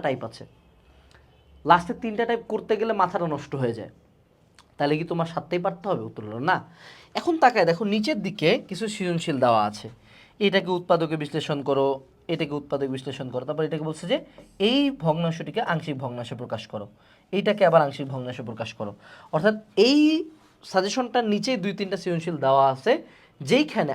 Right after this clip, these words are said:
আংশিক ভগ্নাংশের যে টাইপগুলা ইম্পর্টেন্ট, সেই টাইপগুলা দেওয়া আছে। এরপরে আমরা চলো ফিজিক্সের একটা চ্যাপ্টার দেখি, তৃতীয় অধ্যায় বল। তো বল চ্যাপ্টারটার কিন্তু ক, খ, গ, ঘ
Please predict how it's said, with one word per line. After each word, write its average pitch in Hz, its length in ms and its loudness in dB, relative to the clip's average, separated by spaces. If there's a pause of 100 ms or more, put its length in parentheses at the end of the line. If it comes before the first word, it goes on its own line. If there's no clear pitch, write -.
(140)
আংশিক 170 300 -4 (100)
ভগ্নাংশের 185 480 -4
যে 170 80 -2 (120)
টাইপগুলা 139 480 0 (180)
ইম্পর্টেন্ট, 165 600 0 (400)
সেই 165 200 -2
টাইপগুলা 120 420 -2
দেওয়া 101 240 -4
আছে। - 160 -20 (880)
এরপরে 311 320 2
আমরা 277 220 0
চলো 226 140 6 (120)
ফিজিক্সের 214 400 -2
একটা 151 180 -2
চ্যাপ্টার 135 240 -4 (100)
দেখি, 131 220 -2 (1400)
তৃতীয় 262 380 0
অধ্যায় 165 300 2 (140)
বল। 113 200 2 (340)
তো 240 40 -6 (520)
বল 240 200 8 (140)
চ্যাপ্টারটার 269 560 0
কিন্তু 240 220 -6 (160)
ক, - 20 -4 (180)
খ, - 20 -12 (580)
গ, - 20 4 (140)
ঘ - 20 -2